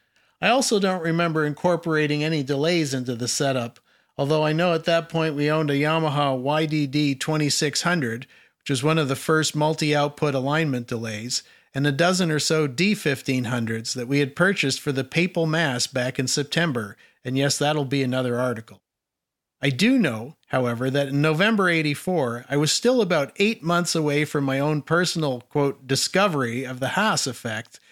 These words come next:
so delay probably wasn't on my radar. Musically, there was a grand piano up on the deck with the lid down, so it probably had one or two P Z M microphones taped to the lid, as was the practice of the day.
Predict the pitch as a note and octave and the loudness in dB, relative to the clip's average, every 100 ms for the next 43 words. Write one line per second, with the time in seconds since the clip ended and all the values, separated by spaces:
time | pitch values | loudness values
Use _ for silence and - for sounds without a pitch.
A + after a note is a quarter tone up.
0 | _ _ - D#3 C#3+ D#3+ F#3+ F#3 - E3 | _ _ -2 0 2 2 2 2 2 2
1 | E3 D#3 D3+ C#3 C#3 C#3 B2 A#2+ A#2 A#2+ | 2 0 0 0 0 -2 -2 -2 -2 -2
2 | C3 D#3 A2+ G2 - _ _ _ _ _ | -2 -2 -4 -10 -16 _ _ _ _ _
3 | _ _ _ _ _ _ _ _ _ _ | _ _ _ _ _ _ _ _ _ _
4 | - A#3+ C4 A3 D#3 D3 C3+ D3+ _ D3 | 2 4 4 2 2 0 0 -4 _ 0
5 | D3 C#3 B2 D3 G3+ G#3+ F#3 F3+ E3 D#3 | 2 2 0 2 4 2 0 2 2 2
6 | C#3 C3+ C#3 B2 A#2 A#2+ C3 - C#3 - | 0 0 -2 -2 -2 -4 -4 -2 -4 0
7 | C#3 E3 D#3+ C3+ B2 A2 A2+ - - D#3+ | 2 2 0 0 -2 -4 -10 -8 -2 0
8 | D3 D3 F#3+ G3+ F3+ E3 D3+ D3 C3 D#3 | 0 0 2 2 2 0 2 0 0 0
9 | F3 D#3+ E3+ D3+ - F3 D#3+ D#3+ D3 D3 | 0 -2 -2 -2 0 0 2 2 2 2
10 | C#3+ D3 C#3 - A#2 A#2+ - - D3+ D3 | 0 0 -4 -4 -2 -2 -4 0 0 0
11 | C3+ C3+ C3+ D3 B2 A2 - C3+ C3 C#3+ | -4 0 2 2 0 -4 -4 -2 0 -2
12 | B2+ B2+ - D3+ D3+ C#3+ - C#3 A#2+ A#2+ | -2 -4 2 2 2 -2 -2 -2 -2 -2
13 | C3 A#2+ G2 | 0 -2 -6